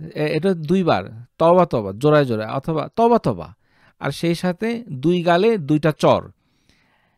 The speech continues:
আসলে আমরা যে কি চর যে খাবো আমাদের মৃত্যুর পরে, আমাদের যে কি শাস্তি হবে, সেটা আল্লাহই ভালো জানে। দুনিয়াতেই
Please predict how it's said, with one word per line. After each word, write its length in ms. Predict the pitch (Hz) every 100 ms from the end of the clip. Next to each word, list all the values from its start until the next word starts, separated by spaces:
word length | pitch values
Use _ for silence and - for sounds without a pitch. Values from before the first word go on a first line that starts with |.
| _ _ _ _ _ _ _ _ _ _ _
আসলে 500 | - 127 131 - 170
আমরা 500 | 170 151 151 160 175
যে 280 | 160 175 170 - _
কি 280 | 170 202 208
চর 300 | - 190 180
যে 160 | 175 185
খাবো 500 | - 170 170 175 151
আমাদের 440 | 139 147 151 151
মৃত্যুর 420 | 151 143 - 147
পরে, 420 | 135 123 123 135
আমাদের 460 | 143 117 123 131 135
যে 120 | 143
কি 120 | 139
শাস্তি 420 | 147 - 139 - 175
হবে, 300 | 147 113 123
সেটা 220 | 127 127
আল্লাহই 360 | 127 143 151
ভালো 280 | 135 127 113
জানে। 160 | 104 98
দুনিয়াতেই 680 | 104 139 160 170 170 202